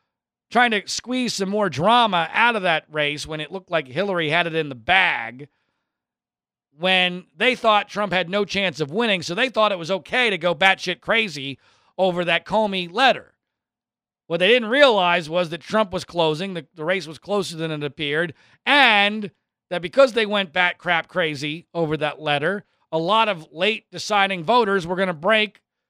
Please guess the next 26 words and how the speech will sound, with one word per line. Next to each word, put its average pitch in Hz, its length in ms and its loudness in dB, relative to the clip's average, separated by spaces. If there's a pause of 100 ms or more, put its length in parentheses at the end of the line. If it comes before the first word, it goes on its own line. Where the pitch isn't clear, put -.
(480)
for 208 100 -2
Trump. 247 480 2 (560)
That's 214 180 0
something 233 300 -2
I 277 200 10
did 233 140 2
not 185 240 0
anticipate. 147 640 -4 (1400)
I, 185 300 0
I - 20 0
thought 214 260 2
the 185 80 -10
media 180 320 -4
freak 185 320 -4
out 160 260 2
was 151 300 -2 (100)
unwarranted, 175 680 -2
and 170 80 -8
it 156 140 -8
turned 180 180 -2
out 165 100 4
I 151 100 0
was 127 180 -12
right, 196 320 2
'cause 147 160 -6
that, 156 240 -4